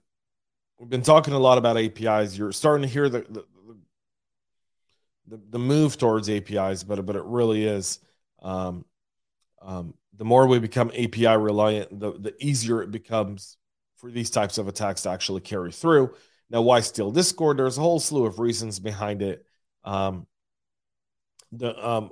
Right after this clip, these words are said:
one of which is, is obviously financial in, in motive. Um, if they can go into Discord, get a streamer's account,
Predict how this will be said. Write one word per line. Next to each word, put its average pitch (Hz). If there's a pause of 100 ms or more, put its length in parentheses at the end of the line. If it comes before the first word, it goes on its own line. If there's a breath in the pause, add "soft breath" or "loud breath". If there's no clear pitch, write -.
(120)
one 143
of 123
which 117
is, 107
is 101
obviously 110
financial 107
in, 104
in 104
motive. 107 (440)
Um, 95
if 95
they 110
can 107
go 110
into 107
Discord, 110
get 104
a 101
streamer's 113
account, 104